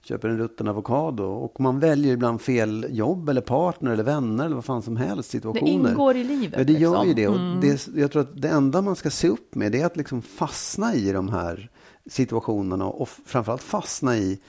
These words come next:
Speaker 1: sorgen över att man valde fel. För
Speaker 2: Ja.
Speaker 1: den är så meningslös.
Speaker 2: Ja.
Speaker 1: Det, det, det, det går ju alltid att ändra saker. Eller
Speaker 2: Ja.
Speaker 1: inte ändra det som har skett, men du kan ändra framåt, som
Speaker 2: Ja.
Speaker 1: du säger. Det är ju det som är uppgiften på något
Speaker 2: Ja.
Speaker 1: sätt.
Speaker 2: Jag tycker man kan ha det som en,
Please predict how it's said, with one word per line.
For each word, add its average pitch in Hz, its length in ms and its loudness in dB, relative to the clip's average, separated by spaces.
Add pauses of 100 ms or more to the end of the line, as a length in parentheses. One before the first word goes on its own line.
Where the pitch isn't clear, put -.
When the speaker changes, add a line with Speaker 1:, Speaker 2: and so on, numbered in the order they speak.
(320)
Speaker 1:
sorgen 113 580 2
över 98 180 0
att 95 100 -4
man 101 100 -4
valde 101 300 0
fel. 120 380 -2
För 98 100 -2
Speaker 2:
Ja. 208 60 6
Speaker 1:
den 185 200 4
är - 40 0
så 147 60 0
meningslös. 208 1000 -2
Speaker 2:
Ja. 147 60 -14
Speaker 1:
Det, 151 200 -2
det, 151 180 0 (520)
det, 160 220 0
det 151 240 -2
går 170 240 0
ju 226 60 -2
alltid 139 300 -2
att 131 80 0
ändra 131 400 0
saker. - 340 -6
Eller - 180 2
Speaker 2:
Ja. 254 240 -4
Speaker 1:
inte 143 200 -4
ändra 120 420 0 (160)
det 131 140 4
som 127 140 -4
har 127 80 -2
skett, - 400 -4
men 127 80 -2
du 120 80 -2
kan 131 140 -2
ändra 117 220 0
framåt, 98 340 -4
som 247 100 -2
Speaker 2:
Ja. 196 220 -2
Speaker 1:
du - 60 -4
säger. - 260 -10
Det 131 100 -6
är 135 40 -2
ju 139 80 -2
det 143 160 -4
som 143 200 -4
är 117 200 -2 (920)
uppgiften - 640 -4
på - 80 -6
något 202 180 0
Speaker 2:
Ja. 214 240 0
Speaker 1:
sätt. - 80 -20 (1160)
Speaker 2:
Jag 359 280 -14
tycker - 160 -20
man 349 80 -8
kan 330 140 -6
ha 370 240 2
det 240 160 0
som 202 200 -4
en, 190 240 -4